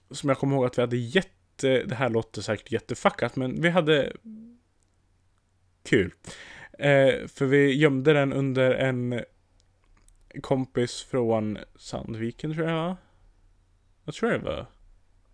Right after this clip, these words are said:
Ja, det kanske det var. Eh, under hans kudde.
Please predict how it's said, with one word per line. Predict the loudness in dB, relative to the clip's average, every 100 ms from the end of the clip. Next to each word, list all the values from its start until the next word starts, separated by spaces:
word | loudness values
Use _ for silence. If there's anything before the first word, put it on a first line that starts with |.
| _ _ _ _
Ja, | -4 -4 -6
det |
kanske | -10 -8 -6
det |
var. | -6 -8 -14 -18 -18 -16 0 4
Eh, | 8 8 4 -6 _ _ _ _ _ -2
under | 0 2 0 2 2
hans | 2 0 -4 -4 -8 -12 -16 _ -18
kudde. | -8 -2 -2 -4 -2 2 2